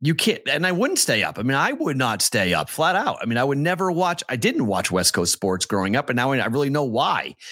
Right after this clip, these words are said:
Because come ten thirty, forget it, man. I've been fighting through traffic, people,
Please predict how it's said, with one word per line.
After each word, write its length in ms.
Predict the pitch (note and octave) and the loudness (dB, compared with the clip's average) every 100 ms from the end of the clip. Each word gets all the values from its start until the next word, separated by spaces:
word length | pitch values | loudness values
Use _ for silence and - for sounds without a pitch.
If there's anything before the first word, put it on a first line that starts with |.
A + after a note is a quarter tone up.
| - - - | -18 -14 -8
Because 440 | A#2+ C#3+ B2+ - _ _ _ _ | -2 0 2 0 _ _ _ _
come 240 | - G3+ A#3 | -2 -2 0
ten 240 | F#3 F#3+ | 0 -2
thirty, 580 | D3 C#3+ C#3+ G3 B3+ B3+ _ - | -2 0 0 0 -2 -4 _ -6
forget 420 | F#3+ A#2+ - G#3 | -4 -2 -2 0
it, 100 | G3+ | 0
man. 280 | G#2+ A#2 D3 | 0 0 0
I've 120 | D3+ | 0
been 140 | D#3 G#2+ | 0 -4
fighting 480 | - D3+ E3 C#3+ | -2 -2 0 -2
through 180 | A#2+ F#2+ | 0 -2
traffic, 680 | - - F#3 F#3+ F#3+ F3 - - | -2 -2 0 0 -2 -4 -6 -4
people, 600 | G3+ G3+ F#3 F3+ F3 | -2 -2 0 0 -2